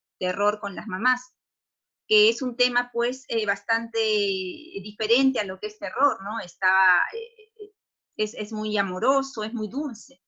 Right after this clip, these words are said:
Y lo cambiamos, trastocamos el Día de la Madre a, a historias totalmente, eh,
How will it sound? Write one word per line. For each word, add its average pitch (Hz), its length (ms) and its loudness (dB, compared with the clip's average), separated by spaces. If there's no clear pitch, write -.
Y 330 200 2
lo 285 120 4
cambiamos, 226 600 0
trastocamos 220 760 0
el 226 120 -4
Día 240 180 -2
de 233 120 -2
la 196 100 0
Madre 226 500 0
a, 185 300 2
a 190 60 -6
historias 220 500 -6
totalmente, 214 640 -6
eh, 180 480 -6